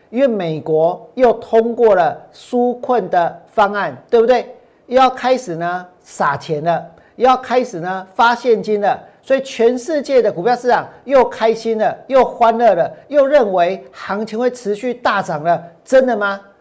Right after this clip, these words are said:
这是一个合理的现象吗？我呢要告诉各位，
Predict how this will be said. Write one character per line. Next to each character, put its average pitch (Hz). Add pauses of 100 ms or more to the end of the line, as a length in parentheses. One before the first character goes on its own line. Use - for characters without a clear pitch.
(160)
这 269
是 269
一 277
个 247
合 214
理 233
的 190
现 226
象 220
吗？ 180 (520)
我 165
呢 202
要 233
告 233
诉 233
各 196
位， 165